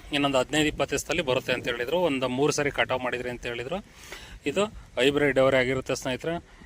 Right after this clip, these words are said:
ಮತ್ತೆ ಇನ್ನೇನು ಹೇಳ್ಬೋದು, ಇದಕ್ಕೆಲ್ಲ ಜಾಸ್ತಿ ಗೊಬ್ಬರ ಎಲ್ಲ ಏನು ಕೊಡೋಕೆ ಹೋಗಲ್ಲ, ಒಂದು ನಾರ್ಮಲ್ ಆಗಿ ಕೊಡ್ತಾರೆ.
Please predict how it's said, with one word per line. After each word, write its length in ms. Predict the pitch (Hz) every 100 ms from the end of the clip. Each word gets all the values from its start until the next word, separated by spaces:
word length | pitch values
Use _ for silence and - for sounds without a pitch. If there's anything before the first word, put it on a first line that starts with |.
| -
ಮತ್ತೆ 420 | 135 131 - 147 139
ಇನ್ನೇನು 360 | 135 135 143
ಹೇಳ್ಬೋದು, 340 | 139 131 131 147
ಇದಕ್ಕೆಲ್ಲ 340 | 135 127 143
ಜಾಸ್ತಿ 540 | 127 131 139 175 156
ಗೊಬ್ಬರ 340 | 143 127 123 139
ಎಲ್ಲ 200 | 147 139
ಏನು 220 | 135 127
ಕೊಡೋಕೆ 280 | 127 123 120
ಹೋಗಲ್ಲ, 360 | 123 123 120
ಒಂದು 320 | 135 156 120 117
ನಾರ್ಮಲ್ 380 | 113 120 127
ಆಗಿ 100 | 127
ಕೊಡ್ತಾರೆ. 400 | - 117 131 180